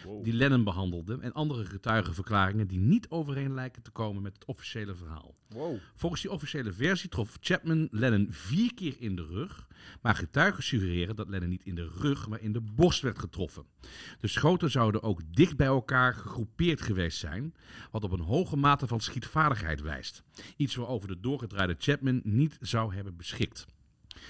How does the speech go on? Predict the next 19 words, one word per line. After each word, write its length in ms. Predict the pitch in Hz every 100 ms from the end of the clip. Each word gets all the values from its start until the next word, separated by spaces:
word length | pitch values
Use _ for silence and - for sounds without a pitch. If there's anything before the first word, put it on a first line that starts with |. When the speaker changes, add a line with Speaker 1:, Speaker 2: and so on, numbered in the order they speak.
| -
Speaker 2:
Volgens 320 | - 139 110 92
Whelan 360 | 127 196 202
is 160 | 180 -
er 60 |
bewijsmateriaal 960 | 87 87 143 202 196 175 165 156 170 175 -
dat 240 | 107 - -
aantoont 600 | 147 180 160 151 151 -
dat 120 | 101 -
Chapman 440 | 156 143 123 123
klaargemaakt 720 | - 135 202 190 175 156 156
of 120 | 117
zelfs 240 | - 120 107
gebrainwashed 800 | 101 85 101 160 165 143 131 -
werd 240 | 123 120
door 160 | 92 85
de 60 |
C 140 | 82 -
I 140 | 160
A 340 | 135 117 117